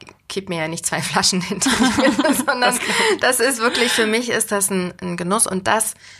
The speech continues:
Speaker 1: das erlaube ich mir zum Beispiel, das zu genießen.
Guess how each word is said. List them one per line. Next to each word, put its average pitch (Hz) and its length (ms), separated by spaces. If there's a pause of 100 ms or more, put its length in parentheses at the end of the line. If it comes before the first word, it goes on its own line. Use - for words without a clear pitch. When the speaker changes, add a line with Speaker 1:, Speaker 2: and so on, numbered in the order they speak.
(160)
Speaker 1:
das 226 240
erlaube 240 380
ich 226 120
mir 220 120
zum 214 160
Beispiel, 185 680
das 180 220
zu - 120
genießen. 165 560